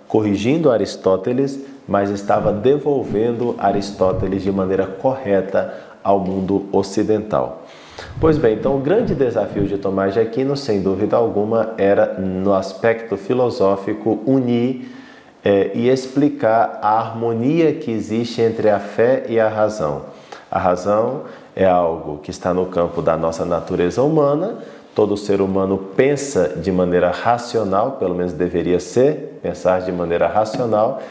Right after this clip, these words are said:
quer dizer, um ra-, um, um, uma, um, uma, um pensa-, uma, um raciocínio depois do outro, um raciocínio depois do outro, chegando a novos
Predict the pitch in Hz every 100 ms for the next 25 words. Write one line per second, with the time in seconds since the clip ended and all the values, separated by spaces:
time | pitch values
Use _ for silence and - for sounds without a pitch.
0 | - - 98 92 95 95 98 92 92 -
1 | - - 104 101 101 101 98 92 85 80
2 | - - - - - 101 101 95 - 101
3 | 101 101 101 104 101 110 110 113 117 -
4 | - - 113 107 107 95 87 - - -
5 | - 107 120 123 - 123 - 156 170 147
6 | 123 - 107 104 98 92 95 95 - -
7 | - - 90 98 95 - 101 101 127 131
8 | 110 - 101 92 90 98 110 107 - 95
9 | 98 98 98 98 110 143 110 101 -